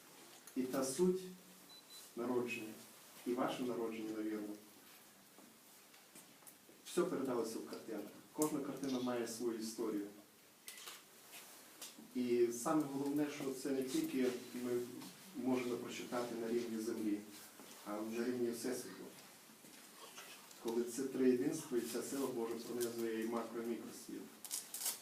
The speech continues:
Навірно, вашими руками ангел по-, допомагав, коли малювалися ці картини. І це, навірно, не тільки просто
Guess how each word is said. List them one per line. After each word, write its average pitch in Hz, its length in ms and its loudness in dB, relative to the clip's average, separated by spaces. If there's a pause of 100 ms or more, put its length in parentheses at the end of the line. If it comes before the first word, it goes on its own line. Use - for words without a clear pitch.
(1700)
Навірно, 131 480 6
вашими 135 420 2
руками 123 500 2 (460)
ангел 117 340 -2 (140)
по-, - 60 -2 (800)
допомагав, 123 600 4 (640)
коли 127 280 8
малювалися 123 580 6
ці - 160 0
картини. 110 500 2 (1040)
І - 20 -6
це, - 140 -2
навірно, 135 440 6
не 131 60 6
тільки 139 280 4
просто - 300 0